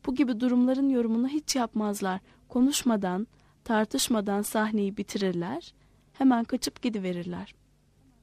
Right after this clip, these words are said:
Pişman olmaya çalışıyorum, beceremiyorum. Modi bunu öğrenirse çok üzülür. Zaten bugünlerde Mao'nun ölümüyle iyice keyifsiz. Evet, duyarsa çok kızar. Hatta beni terk edebilir.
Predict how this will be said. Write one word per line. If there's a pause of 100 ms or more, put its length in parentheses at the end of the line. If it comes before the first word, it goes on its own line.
(800)
Pişman
olmaya
çalışıyorum, (320)
beceremiyorum. (600)
Modi
bunu
öğrenirse
çok
üzülür. (160)
Zaten
bugünlerde (260)
Mao'nun
ölümüyle (320)
iyice
keyifsiz. (260)
Evet,
duyarsa
çok
kızar.
Hatta
beni
terk
edebilir.